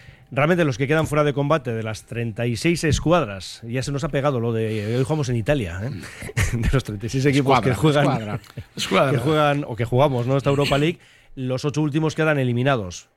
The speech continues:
Speaker 1: Pero el resto, los otros veinticuatro, siguen activos. Es verdad que los ocho primeros se meten directamente en octavos y los otros dieciséis tienen
Speaker 2: Bien.
Speaker 1: que jugar eliminatoria
Speaker 2: Tienen
Speaker 1: para
Speaker 2: peaje,
Speaker 1: pasar a octavos.
Speaker 2: claro.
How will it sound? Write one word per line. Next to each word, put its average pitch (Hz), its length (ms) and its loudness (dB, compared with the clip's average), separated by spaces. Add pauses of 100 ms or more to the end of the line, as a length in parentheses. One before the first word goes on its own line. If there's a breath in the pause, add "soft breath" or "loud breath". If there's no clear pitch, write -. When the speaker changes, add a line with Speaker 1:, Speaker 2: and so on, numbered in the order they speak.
(140)
Speaker 1:
Pero 139 420 0
el 120 160 -8
resto, 151 540 -2
los 110 160 -8
otros 113 240 -8
veinticuatro, 123 500 0
siguen 135 300 0
activos. 101 560 -8
Es 101 100 -8
verdad 101 320 -2 (240 loud breath)
que - 100 -8
los 92 120 0
ocho 120 180 4
primeros 123 380 2
se - 60 -12
meten 117 280 -4
directamente 123 560 -2
en 127 80 2
octavos 180 460 2 (260 soft breath)
y 135 80 -6
los 131 160 -2
otros 127 220 -2
dieciséis 147 500 2
tienen 139 160 -2
Speaker 2:
Bien. 113 100 0
Speaker 1:
que 92 40 -6
jugar 151 160 2
eliminatoria 139 580 2
Speaker 2:
Tienen 143 140 -2
Speaker 1:
para 151 80 0
Speaker 2:
peaje, 127 100 -4
Speaker 1:
pasar 131 180 0
a 123 40 0
octavos. 98 360 -8
Speaker 2:
claro. 90 140 -12